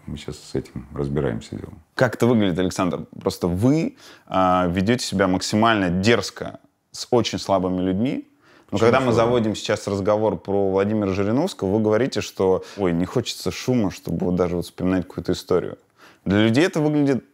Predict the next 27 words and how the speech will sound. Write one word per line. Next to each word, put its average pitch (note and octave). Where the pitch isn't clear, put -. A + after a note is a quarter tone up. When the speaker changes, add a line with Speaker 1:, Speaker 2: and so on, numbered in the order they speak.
Speaker 2:
как A2
довольно A2+
трусливое G#2
поведение. E2
Speaker 1:
Да, B2
мне C#3+
все C3
равно, B2+
как E2
это D2+
выглядит D2
впереди, D#2
э, D#2
в D2
глазах D#2+
людей. A2
Я F2+
просто E2+
знаю F#2+
Владимира F2+
Вольфовича B2
и C3
не C#3+
хочу, C3
просто C#3+
не G#2
хочу, F2+